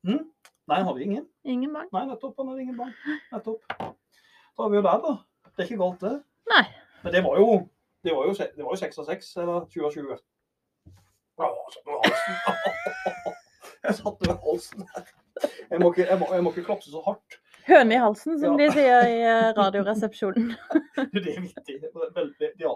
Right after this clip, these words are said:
Speaker 1: det, det er gøy. Men du, hva var det jeg tenkte på nå? Eh, jo, jeg har et spørsmål til deg, da. Hvis du skulle spise middag med en amerikansk president, fritt valg, det avslutter vi med nå.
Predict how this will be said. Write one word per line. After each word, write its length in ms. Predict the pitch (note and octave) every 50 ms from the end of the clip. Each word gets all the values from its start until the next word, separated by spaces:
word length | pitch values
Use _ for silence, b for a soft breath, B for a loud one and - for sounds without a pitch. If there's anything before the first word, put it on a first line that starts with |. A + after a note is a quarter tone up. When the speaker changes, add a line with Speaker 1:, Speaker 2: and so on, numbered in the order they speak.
| B2+ C3
Speaker 1:
det, 120 | C3+ B2+ -
det 120 | - B2 B2
er 40 |
gøy. 140 | - A#2 A#2 - _ _ _ _ _ _ _ _ _ -
Men 120 | E3+ E3+
du, 40 | G3+
hva 200 | A#3 A#3 - G3
var 80 | F3+ F3
det 80 | F#3
jeg 60 | F#3 G3
tenkte 160 | F#3 - -
på 80 | D3 C#3+
nå? 80 | B2+ A#2 - _ _ -
Eh, 160 | D3+ D3 D3
jo, 140 | F3 F3 - B3+ A#3 - _ _ _ _ - - _ _ _ _ _ _ _ _ _ _ _ _ _ -
jeg 100 | D#3 E3
har 80 | F#3
et 80 | G3+ G3
spørsmål 320 | - D#3+ - D#3 D#3 D#3
til 120 | E3+ D#3 D3
deg, 100 | C#3+ E3
da. 140 | A3+ A#3 G3 - _ _
Hvis 140 | F3 F3
du 60 | - F3+
skulle 160 | E3+ F#3+ F#3
spise 220 | - G#3+ G3+ F3
middag 320 | D#3+ C#3 C#3 - D#3+ F3 F3
med 120 | D3 C3 C3+
en 100 | C#3+ D3
amerikansk 360 | D3+ - - D3+ - - -
president, 580 | D3 - D3+ D#3 F3+ G3 F3+ - _ _ _ _ _ _ _ _ _ _ _ _ _ _ _ _ _ _
fritt 220 | - F#3 F#3+ - -
valg, 340 | D3+ D#3+ - - - A2 G#2
det 120 | - D#3+ D#3
avslutter 320 | C3 - - - - C3+
vi 100 | C3+ C3+ C#3+
med 120 | D3 C3+
nå. 140 | B2 B2+